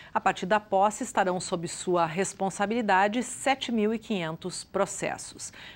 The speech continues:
Na economia, o Banco Central anunciou ontem à noite a redução da taxa Selic para doze vírgula vinte e cinco por cento ao ano.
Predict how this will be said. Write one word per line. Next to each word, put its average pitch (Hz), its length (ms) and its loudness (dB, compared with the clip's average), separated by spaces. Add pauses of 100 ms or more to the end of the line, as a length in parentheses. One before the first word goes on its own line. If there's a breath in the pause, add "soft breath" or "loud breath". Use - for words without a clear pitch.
(100)
Na 262 140 4
economia, 269 680 2
o - 80 -4
Banco 196 260 2
Central 220 440 2
anunciou 214 420 2
ontem 170 320 0
à 214 60 4
noite 196 340 0
a 226 40 -2
redução 196 440 -2
da 185 100 0
taxa 190 320 2
Selic 190 540 -2
para 156 220 0
doze 202 420 2
vírgula 180 380 0
vinte 185 320 -2
e - 20 -10
cinco 214 280 -4
por 190 120 -2
cento 175 360 -2
ao 185 180 4
ano. 147 300 -2